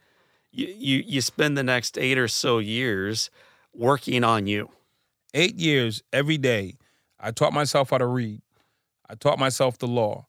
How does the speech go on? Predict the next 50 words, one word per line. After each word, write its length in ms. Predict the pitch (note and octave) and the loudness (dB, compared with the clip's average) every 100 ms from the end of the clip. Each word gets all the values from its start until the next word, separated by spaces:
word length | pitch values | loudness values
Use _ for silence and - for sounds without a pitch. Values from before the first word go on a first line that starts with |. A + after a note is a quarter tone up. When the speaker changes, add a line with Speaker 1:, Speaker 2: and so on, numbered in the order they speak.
| _ _ _ _ - | _ _ _ _ -16
Speaker 2:
I 120 | G#2 | -12
taught, 260 | A2 C#3 C3+ | 0 0 2
I 80 | A#2+ | 2
went 200 | C#3 D3+ | 2 2
to 60 | A2+ | -2
counseling 520 | B2+ D#3 C#3 B2+ A#2+ | 2 2 2 -2 -2
and 120 | A#2+ | 0
I 60 | A2+ | 2
had 100 | C#3 | 2
a 60 | |
slight 300 | A#2 - D#3+ C#3 | 0 2 2 4
anger 180 | C#3 C3 | 0 2
management 420 | C3 B2 A2+ F#2 | 2 0 -4 -8
problem. 320 | G2 D2 - C3 - D#3 - C#3 - | -8 -10 -6 -4 0 0 0 -4 -2
Speaker 1:
<laughs> 120 | - - | -2 0
Speaker 2:
A 60 | |
slight 280 | - C#3 A#2 | 2 2 0
one. 100 | - - - _ | -6 -20 -20 _
So 140 | - D3 | 0 2
I 40 | |
started 220 | C#3+ E3 | 4 4
working 260 | D3 D#3 C#3+ | 6 4 4
on 60 | C#3 | 4
my 120 | B2+ | 4
anger 160 | C3 | 2
management. 440 | B2 A#2+ G#2+ G#2 - | 2 0 -2 -8 0
I 120 | D3 | 2
didn't 180 | A3+ G#3 | 2 2
think 140 | G#3 | 2
I 60 | F3 | 2
could 200 | D#3+ C#3+ | 2 -2
come 140 | D#3+ | 0
home 160 | D#3 D3+ | 2 2
and 80 | C3+ | 2
be 120 | C#3 | 0
successful 560 | C3 C3 - C3+ B2+ A2+ | -2 -4 0 0 0 -8
and 100 | A2 | -8
stab 300 | - B2 A#2 | -2 -2 -2
people 200 | A#2 A2 | -6 -8
in 60 | |
the 80 | G2 | -12
face. 360 | G2 G#2 G#2+ - _ _ _ | -12 -14 -14 -20 _ _ _
So 120 | - A2+ | -4 2
I 40 | |
wanted 200 | G3+ B3+ | 4 4
to 40 | F3+ | 4
go 120 | D3+ | 4
to 80 | C3+ | 6
Harvard 300 | C#3+ C3 A#2 | 4 4 -2
University. 600 | A#2 A2 A2+ - - | -2 0 -2 -4 -14